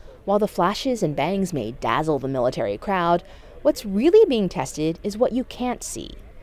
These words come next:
how well U S and Estonian teams and systems work together. Major Joe Bryant explains a Colorado National Guard soldier is embedded with Estonian command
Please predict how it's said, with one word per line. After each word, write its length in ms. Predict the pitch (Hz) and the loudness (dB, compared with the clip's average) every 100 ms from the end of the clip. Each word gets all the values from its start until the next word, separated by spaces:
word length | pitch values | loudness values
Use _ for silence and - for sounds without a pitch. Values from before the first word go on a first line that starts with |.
| - | -6
how 180 | 196 269 | 0 4
well 260 | 240 220 | 8 8
U 240 | 202 156 170 | 6 2 2
S 180 | 208 254 | 2 0
and 100 | 233 | -4
Estonian 540 | - 165 151 156 160 | 0 -2 0 -4 -4
teams 420 | - 135 127 160 | -6 -6 -6 -6
and 200 | - 202 | -4 -2
systems 500 | - 226 233 226 214 | -2 -4 0 0 0
work 320 | 175 170 180 - | 0 0 0 -4
together. 520 | 175 156 139 71 - - - - - - - | -2 0 0 -2 -8 -12 -18 -18 -20 -18 -2
Major 260 | 233 285 381 | 0 4 2
Joe 180 | 214 180 | 2 0
Bryant 360 | 151 131 147 | 0 -2 -2
explains 560 | 160 - 180 170 175 - | -4 -4 -2 -2 -2 -6
a 60 | |
Colorado 580 | - - 262 240 214 214 | -8 0 2 4 6 4
National 360 | 202 185 - 180 | 2 0 -4 -2
Guard 280 | 170 190 - | 0 0 0
soldier 420 | 208 208 214 208 | -2 0 0 0
is 100 | 202 | 0
embedded 580 | 220 196 202 196 135 - | 2 2 4 2 2 -2
with 140 | 123 - | -10 -10
Estonian 520 | - 151 156 185 190 | -4 -2 0 0 -2
command 440 | - 170 135 139 | -2 -2 -2 -4